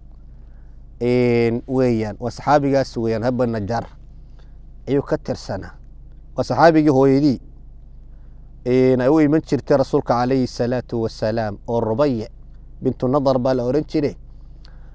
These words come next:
Anas ibnu Maalik eedadii weeyaane. Waxay ku tiri Rasuulka calayhi salaatu wasalaam,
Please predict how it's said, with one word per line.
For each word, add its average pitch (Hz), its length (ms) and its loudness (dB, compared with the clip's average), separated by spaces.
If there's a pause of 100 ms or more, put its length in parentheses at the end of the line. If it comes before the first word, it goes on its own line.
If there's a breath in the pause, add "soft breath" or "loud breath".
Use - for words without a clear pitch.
(120)
Anas 143 440 -4
ibnu 127 160 -2
Maalik 156 480 0 (680)
eedadii 143 440 2
weeyaane. 139 520 2 (1040 soft breath)
Waxay 147 180 -2
ku 208 120 -2
tiri 175 140 6
Rasuulka 160 340 4
calayhi 151 260 4
salaatu 143 460 2
wasalaam, 131 580 0